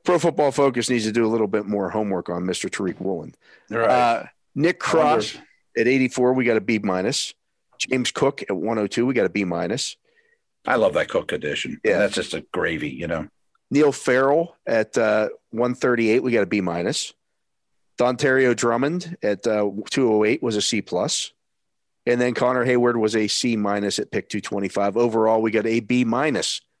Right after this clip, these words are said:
Speaker 1: grade for this one 'cause we didn't take a quarterback.
Speaker 2: Well, we didn't take quarterback, even
Speaker 1: They
Speaker 2: though
Speaker 1: still,
Speaker 2: they don't have any
Speaker 1: they still
Speaker 2: quarterbacks
Speaker 1: list,
Speaker 2: ranked high.
Speaker 1: they still list quarterback as a need for the Steelers.
Speaker 2: I mean, I,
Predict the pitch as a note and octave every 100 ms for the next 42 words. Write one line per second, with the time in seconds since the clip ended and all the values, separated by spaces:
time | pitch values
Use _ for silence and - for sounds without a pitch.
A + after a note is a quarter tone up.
0 | - G#2 F2+ - F#2 E2 C2+ C#2+ _ _
1 | _ F#3+ F#3 F3+ D3 B2 G2 A#2 G2+ F2
2 | D#2 - _ _ _ - - B2+ B2+ A2
3 | G2 F#2+ D#2+ G2 D#2 D#2 G#2+ A3 G2+ G2+
4 | G2 G2 G#2 F#2 G#3 C4 G#3 A3+ G3+ G3
5 | - F2 D2+ - _ _ - F#3 - A3
6 | G3 F3 - E3 E3+ C#3 A#2+ A2+ G#2 G2+
7 | A2+ G#2+ - F2+ - F#2 B1+ - - _
8 | _ _ _ _ _ _ _ _ _ -
9 | - C4+ A3+ G#3+ F#3